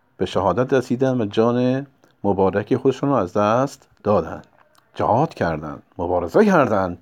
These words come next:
ایثار و از خودگذشتگی کردن و تونستن به انقلاب برسن.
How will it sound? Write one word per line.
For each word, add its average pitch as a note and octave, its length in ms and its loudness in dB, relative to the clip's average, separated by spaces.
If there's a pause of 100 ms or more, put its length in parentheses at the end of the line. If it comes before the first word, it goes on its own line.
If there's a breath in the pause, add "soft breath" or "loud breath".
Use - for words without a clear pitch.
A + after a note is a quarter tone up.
(340 soft breath)
ایثار D3+ 500 2
و C3+ 60 4
از G2+ 160 0
خودگذشتگی G2+ 680 -2
کردن G3 500 2 (420 loud breath)
و - 60 0
تونستن C3 720 0 (840 soft breath)
به G#2 120 2
انقلاب G2+ 400 2
برسن. - 360 -14